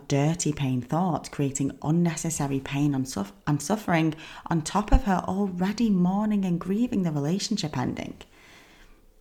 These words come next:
And again, if you relate to this type of dirty pain, I want you to write these thoughts down. Get them out of your brain so you can really come face to face with them and look at them. Get curious about them and challenge them.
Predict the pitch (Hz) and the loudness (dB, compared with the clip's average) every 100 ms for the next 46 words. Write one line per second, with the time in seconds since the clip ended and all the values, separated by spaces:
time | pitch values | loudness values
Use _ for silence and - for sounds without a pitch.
0 | - 170 165 180 175 - - 160 165 160 | -6 -2 0 2 2 2 -2 0 2 2
1 | 147 - - 160 131 143 - 160 165 - | 2 0 -2 -2 0 -2 -2 0 -2 -2
2 | 165 160 156 170 147 151 190 - 139 151 | 0 0 -2 -2 2 2 2 0 -4 -2
3 | 190 240 214 143 131 160 185 180 151 - | 0 -2 -2 -2 -2 0 0 0 -2 -2
4 | 143 135 135 135 131 - - - - - | -2 -4 -4 -4 -4 -6 -8 -14 -20 -20
5 | - - - 151 170 - 190 175 - 160 | -20 -16 0 2 2 2 2 4 2 0
6 | 147 139 151 147 139 131 139 131 135 147 | -2 2 2 2 0 -2 -2 -2 0 0
7 | 170 165 151 147 139 135 - 131 147 - | 0 0 -2 -2 -2 -4 -4 -2 -2 -2
8 | - 127 123 131 - - 85 - - - | -4 -2 0 -2 -4 -6 -6 -6 -14 -20
9 | - _ - - - - - - - - | -20 _ -20 -20 -20 -20 -18 -18 -18 -18
10 | - - 151 - - 151 202 208 208 165 | -10 -4 -4 -2 0 2 6 4 4 0
11 | 135 135 139 139 127 - 139 175 185 - | 0 -2 0 0 -2 -4 -2 0 0 -4
12 | - | -6